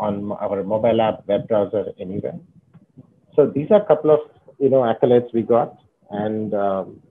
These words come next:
these are some testimonials from the, you know, principals who worked with us in two thousand nineteen when we launched the, you know, product, the prototype of it.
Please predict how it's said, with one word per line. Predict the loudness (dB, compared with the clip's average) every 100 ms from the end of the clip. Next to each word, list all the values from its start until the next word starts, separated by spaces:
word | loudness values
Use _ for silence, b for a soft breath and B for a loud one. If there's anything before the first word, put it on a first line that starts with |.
| _ _ _ -4
these | 0
are | 0
some | -2 -4
testimonials | 0 -2 0 0 2 2 0 -2 -4
from | -2
the, | -4 -8 -18 _
you | -10 -6
know, | -6 -8 -16 -12 -2
principals | -2 -2 -2 -2 0
who | -4
worked | -2 -2 -2
with | -2 0
us | 0 -2 -6
in | -6 -8 _ _
two | -4
thousand | 2 2 2 2
nineteen | 4 4 2 0
when | 0
we | -2
launched | 0 0 -2 _
the, | -4 -2 -4 -10 _ _ _ _ _ -10
you |
know, | -10
product, | -2 -2 0 -4 _ _ -20 _ _ _ _ _ _ -10 -10
the |
prototype | -2 -2 -2 -2 -2 -2
of | -6
it. | -8